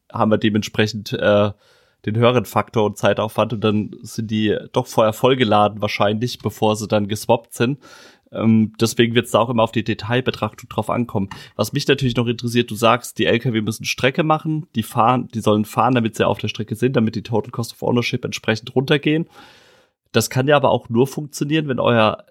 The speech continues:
Wechselnetzwerk, ich sag mal, über die, übers Deutschland ausgerollt ist sozusagen. Es bringt jetzt nichts, wenn du nur in dem Depot das Wechsel, die Wechselstation hast, gehe ich von aus, sondern du musst ja auch, gerade wenn wir jetzt über Langstrecke reden,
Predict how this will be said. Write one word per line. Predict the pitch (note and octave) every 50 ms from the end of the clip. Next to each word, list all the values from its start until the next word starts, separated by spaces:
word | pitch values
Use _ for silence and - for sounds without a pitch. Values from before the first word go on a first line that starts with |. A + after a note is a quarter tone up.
| _ _ _ _ _ _ _
Wechselnetzwerk, | - - - G#2+ A#3 - - - D#3+ D3 D3+ D#3 D#3 D#3 - - - - D3 D3 D3+ D#3 D#3 D3+ - - - _ _ _ _ _ _ _ _ _ _ _ _ _ _ _ _
ich | - B2 -
sag | - C3 B2
mal, | B2+ B2 A#2+ G2 - - _ _ _ _ _ _ _ _ _ _ _
über | C#3 C3+ A#2+ C3
die, | B2 B2 B2 B2 B2 B2 A#2+ A2 F#2+ - _ _
übers | - A#2 C3 B2+ B2 B2
Deutschland | - A#2 A#2 A#2+ - - - B2 A2+
ausgerollt | - - A2+ B2 - - - - G#2 G2+ F#2+ G2 -
ist | G2+ G2
sozusagen. | - G#2+ F2+ - G#2 G#2 G#2
Es | G2+
bringt | - - B2+ B2
jetzt | B2+ A2+ G#2 -
nichts, | - D3 D#3 - - -
wenn | B2+ A2+
du | A2 B2
nur | A#2+ B2 C#3 D3
in | B2 B2
dem | B2+ A#2+
Depot | - - A#2 A2+ - - - B2 C3 D3 E3 -
das | D3+ D3 - -
Wechsel, | D3+ D3 - - - D#3+ D3+ C#3+ - _ _ _ _ -
die | - -
Wechselstation | C#3 C#3 - - D3 C3+ - - C3+ - - C#3 C#3 C#3+ C#3+ C#3
hast, | D3 D3 D3+ - - - - _ _ _ _ _ _ -
gehe | C3 C#3
ich | C#3 -
von | - D3 B2+ -
aus, | A2+ B2 C3 C3
sondern | - C3 A#2+ A#2 A#2
du | A#2 A#2
musst | A#2 B2 B2+ - -
ja | - B2+ F#2+
auch, | G#2+ A#2 - - _
gerade | - - G#2+ A#2 B2 C3 A#2
wenn | A#2+ A#2 A2+
wir | A#2
jetzt | A2+ A2+ -
über | G#2+ G#2+ G#2+
Langstrecke | G2+ G#2+ B2 C#3 C3+ - - D3+ C#3 - C#3+ A#2+
reden, | B2 C3 C3+ C3+ C3 C3 B2+